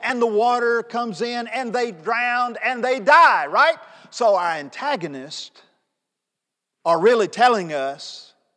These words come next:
if this was two to six inches of water, as they say it was,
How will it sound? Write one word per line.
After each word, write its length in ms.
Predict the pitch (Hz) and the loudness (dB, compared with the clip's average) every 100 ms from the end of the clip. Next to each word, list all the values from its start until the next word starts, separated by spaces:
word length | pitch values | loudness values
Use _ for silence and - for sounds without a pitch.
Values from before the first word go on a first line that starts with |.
| _ _ _ _ _ _ _ _ 180 | _ _ _ _ _ _ _ _ -4
if 180 | 202 | -2
this 240 | 254 277 - | 0 -2 -2
was 220 | 208 - | -6 -6
two 240 | - 262 | -4 -4
to 100 | 233 | -4
six 260 | - 254 - | -4 -4 -4
inches 300 | 233 214 196 | -6 -6 -6
of 80 | 190 | 0
water, 340 | 202 240 233 | 2 2 2
as 240 | 214 226 151 | -4 -4 -2
they 160 | 240 | -4
say 240 | - 247 247 | -2 -2 0
it 120 | 233 | 0
was, 220 | 233 | 0